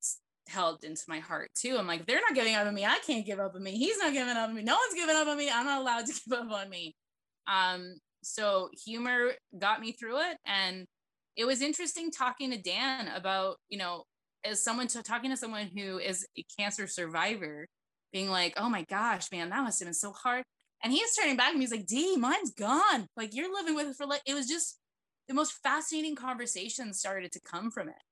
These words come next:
And then these other little things where it was, like, talking to my nurse and saying, like,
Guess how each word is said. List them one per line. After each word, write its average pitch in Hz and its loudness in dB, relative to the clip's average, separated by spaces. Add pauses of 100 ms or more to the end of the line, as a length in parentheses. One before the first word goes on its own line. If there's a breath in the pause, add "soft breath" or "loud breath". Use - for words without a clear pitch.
(480)
And 214 0
then 233 4
these 233 2
other 254 2
little 285 0 (100)
things 240 -2
where 208 0
it 196 -4
was, 190 -6
like, 190 -2 (140)
talking 226 0
to 233 0
my 214 0
nurse 196 -4
and 190 -10
saying, 180 -2
like, 175 -4